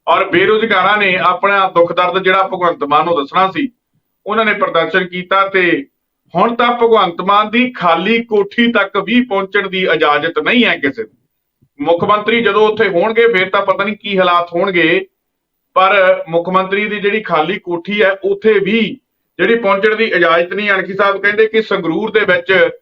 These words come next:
ਕੱਲ੍ਹ ਬੇਰੁਜ਼ਗਾਰਾਂ ਦੇ ਵੱਲੋਂ ਜਿਹੜਾ ਇੱਕ ਪ੍ਰਦਰਸ਼ਨ ਕੀਤਾ ਗਿਆ, ਜਦੋਂ ਐਨ ਕੋਠੀ ਦੇ ਕੋਲੇ ਪਹੁੰਚੇ ਤੇ ਕਹਿੰਦੇ ਉੱਥੇ ਬੜੀ ਖਿੱਚਤੂ ਹੋਈ, ਡਾਂਗਾ ਸੋਟੇ ਵੀ ਚਲਾਏ ਗਏ ਔਰ ਪੱਗਾਂ ਪੁੱਗਾਂ ਵੀ ਲੱਥੀਆਂ ਨੇ।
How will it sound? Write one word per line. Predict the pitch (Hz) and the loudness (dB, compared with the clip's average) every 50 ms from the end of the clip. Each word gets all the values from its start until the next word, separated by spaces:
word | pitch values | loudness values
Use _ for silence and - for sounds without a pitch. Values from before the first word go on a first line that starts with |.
| _ _ _ _ _ _ _ - | _ _ _ _ _ _ _ -4
ਕੱਲ੍ਹ | 196 202 214 220 | -2 0 0 2
ਬੇਰੁਜ਼ਗਾਰਾਂ | 190 190 185 190 190 196 190 196 190 190 185 185 190 196 202 202 190 - - - 165 | 2 2 2 2 2 2 2 2 2 2 2 4 4 2 2 0 -2 -4 -6 -4 -2
ਦੇ | 185 190 | 0 2
ਵੱਲੋਂ | 175 175 175 180 180 175 170 151 | 2 2 2 2 2 2 2 2
ਜਿਹੜਾ | 143 170 170 180 170 160 - - | 0 2 2 2 2 0 0 0
ਇੱਕ | 170 170 - - 175 170 151 143 139 - _ _ _ _ _ - | -2 0 0 2 2 2 2 0 -2 -4 _ _ _ _ _ -4
ਪ੍ਰਦਰਸ਼ਨ | 165 170 160 170 170 165 - 202 190 185 | -2 -2 0 0 -2 0 0 -2 -4 -4
ਕੀਤਾ | - 175 175 170 - 180 180 175 | -6 -10 -10 -4 -2 0 0 2
ਗਿਆ, | 175 180 180 180 | 2 2 0 0
ਜਦੋਂ | 175 175 180 180 | 0 0 2 2
ਐਨ | 185 190 185 | 2 2 0
ਕੋਠੀ | - 175 170 170 170 175 | -2 -4 -6 -4 -4 -2
ਦੇ | 165 175 170 | -2 -2 -2
ਕੋਲੇ | - 170 170 170 | 0 0 0 0
ਪਹੁੰਚੇ | 165 - 175 185 185 180 190 185 | 0 0 -2 -2 -2 0 -2 -2
ਤੇ | 190 185 | -2 -2
ਕਹਿੰਦੇ | 175 170 175 175 170 175 | -2 0 0 0 0 0
ਉੱਥੇ | 175 170 170 170 170 170 160 151 143 - _ _ _ _ _ _ 131 | 0 0 0 0 0 0 0 0 -4 -6 _ _ _ _ _ _ _
ਬੜੀ | 135 156 170 175 180 | -2 0 2 2 0
ਖਿੱਚਤੂ | 180 - 180 175 190 196 196 202 196 170 170 | 0 -2 -2 -2 -2 -2 -2 -2 -2 0 2
ਹੋਈ, | 170 170 175 180 175 | 2 2 2 0 0
ਡਾਂਗਾ | 165 151 156 156 165 170 170 | 0 0 0 2 2 0 0
ਸੋਟੇ | 160 160 165 165 170 170 | 0 -2 -2 0 0 2
ਵੀ | 170 175 | 2 2
ਚਲਾਏ | 170 165 160 160 160 170 | 0 0 0 2 0 0
ਗਏ | 165 170 170 156 147 143 _ _ _ _ _ _ _ _ - | 2 2 2 2 2 0 _ _ _ _ _ _ _ _ -2
ਔਰ | 147 147 156 151 | 0 0 0 2
ਪੱਗਾਂ | 160 165 165 175 175 175 | 0 -2 0 0 -2 -2
ਪੁੱਗਾਂ | 175 180 175 180 180 180 | -2 -2 0 0 0 2
ਵੀ | 175 170 | 2 2
ਲੱਥੀਆਂ | 165 165 160 - 190 202 190 185 | 0 0 -2 -2 -2 0 0 0
ਨੇ। | 170 165 156 156 | 0 0 -2 -2